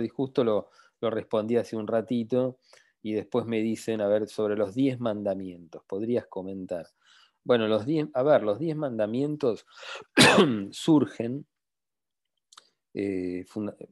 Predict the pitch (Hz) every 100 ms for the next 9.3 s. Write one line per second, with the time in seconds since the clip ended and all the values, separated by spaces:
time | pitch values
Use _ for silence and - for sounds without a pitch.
0 | - - 101 104 107 143 - 131 117 104
1 | 117 139 147 135 123 113 107 98 104 -
2 | 135 139 127 104 - 120 107 90 90 98
3 | 117 113 - 98 104 107 95 98 - 113
4 | 113 104 - 107 117 135 - 113 113 -
5 | _ _ _ _ _ _ _ _ _ 98
6 | 92 - 113 - 98 104 - 101 92 104
7 | 101 95 113 117 101 98 101 123 135 _
8 | _ _ _ _ _ _ 92 92 87 87
9 | 85 85